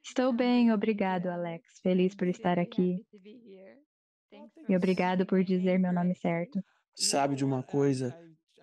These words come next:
Speaker 2: Por horas tentamos, obrigado. Finalmente uma gravação deu certo. Mas eu te valorizo tanto por participar do programa.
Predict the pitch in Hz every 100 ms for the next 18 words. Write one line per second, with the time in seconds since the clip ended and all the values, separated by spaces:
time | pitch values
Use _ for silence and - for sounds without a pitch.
0 | 170 - 135 127 127 127 123 120 - 127
1 | 117 123 117 120 120 120 117 117 110 107
2 | 151 147 - 139 135 123 - 127 120 123
3 | 120 120 - 127 117 120 117 139 120 -
4 | - - - _ - - - - 175 135
5 | 147 151 147 147 139 139 135 156 185 185
6 | 135 139 185 151 _ 143 139 135 _ _
7 | - 151 151 143 - - 147 143 135 139
8 | 135 143 127 127 120 120